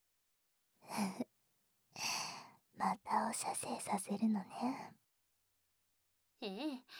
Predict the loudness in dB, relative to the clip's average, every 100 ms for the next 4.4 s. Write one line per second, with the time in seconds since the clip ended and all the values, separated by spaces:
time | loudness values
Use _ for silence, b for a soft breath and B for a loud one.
0 | B B B B B _ 2 4 4 2
1 | 2 0 2 6 10 10 8 0 -4 -6
2 | 2 2 2 0 -2 -2 0 2 2 0
3 | -4 -6 -6 -4 -4 -6 -8 -8 -10 -10
4 | -12 -14 -12 -12